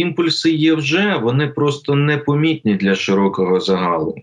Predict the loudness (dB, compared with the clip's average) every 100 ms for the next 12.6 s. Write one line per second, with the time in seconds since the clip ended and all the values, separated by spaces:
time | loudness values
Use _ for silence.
0 | -10 -6 -6 -2 2 4 4 4 2 2
1 | 0 0 2 2 0 -2 -2 -2 -2 0
2 | 0 0 0 0 -2 -6 -20 -20 _ _
3 | -2 0 0 0 -2 0 0 0 -2 0
4 | 0 -2 -2 -2 0 0 0 -2 0 0
5 | 2 2 2 0 0 -2 0 2 2 2
6 | 0 0 -2 -2 -2 -2 -2 0 -2 -2
7 | -2 -2 -2 -2 -2 -8 -20 -20 _ -4
8 | 0 2 2 -2 -2 0 0 0 0 0
9 | 2 2 2 0 0 0 2 2 2 2
10 | 2 0 0 0 -4 -2 -2 -2 -2 0
11 | 2 0 0 -2 -4 -8 -16 -16 -16 -8
12 | -2 0 2 2 0 -2